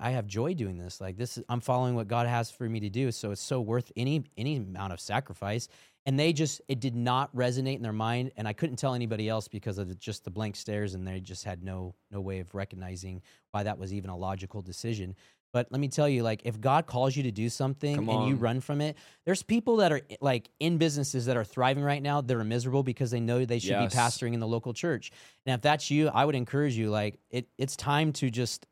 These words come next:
Speaker 1: sell everything and follow God and do what he's put you on this planet to do, because you'll never be fulfilled just making money, running that business. And then on the opposite side, Isaiah, there's pastors that have not, should not be in churches.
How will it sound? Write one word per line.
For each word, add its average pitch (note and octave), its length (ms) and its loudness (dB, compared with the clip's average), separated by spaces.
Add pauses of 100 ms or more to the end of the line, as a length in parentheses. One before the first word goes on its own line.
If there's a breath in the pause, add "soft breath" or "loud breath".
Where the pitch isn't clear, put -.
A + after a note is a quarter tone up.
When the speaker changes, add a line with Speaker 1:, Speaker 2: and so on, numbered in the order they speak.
Speaker 1:
sell D3+ 400 4
everything C#3+ 680 2 (240 loud breath)
and A#2+ 200 0
follow C#3 300 6
God C3 420 6
and A2+ 160 -2
do C3 160 2
what C3 120 2
he's A#2+ 240 -4 (400)
put G#3+ 180 6
you F#3 140 6
on E3 100 4
this D3+ 140 0
planet D#3+ 340 0
to C#3 80 -2
do, C#3+ 160 4
because A#2+ 260 -2
you'll C3 140 2
never C3+ 340 2
be D#3+ 140 2
fulfilled C#3+ 500 4 (260 loud breath)
just C3+ 220 0
making C#3+ 340 4
money, D3 320 2 (180 loud breath)
running D3+ 240 6
that C3+ 180 4
business. A2+ 400 2 (340 soft breath)
And F3+ 100 4
then F#3 280 6 (240)
on F#3 160 6
the F#3 80 6
opposite G3 400 4
side, C#3 180 6
Isaiah, B2 380 4
there's C#3 220 0
pastors D3+ 640 2
that C3 160 0
have B2+ 240 -2
not, C#3 440 2
should G3+ 280 2
not F#3+ 180 4
be F#3 160 4
in F3 120 4
churches. D#3+ 520 4